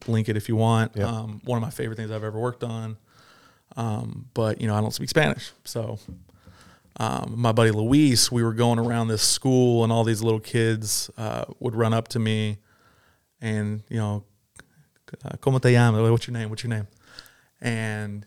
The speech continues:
Speaker 1: you know, "Barrett." "Barrett." And, you know, they couldn't,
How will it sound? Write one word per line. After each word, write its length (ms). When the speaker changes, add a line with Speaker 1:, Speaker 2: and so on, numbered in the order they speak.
Speaker 1:
you 160
know, 300
"Barrett." 320
"Barrett." 640
And, 100
you 120
know, 40
they 120
couldn't, 440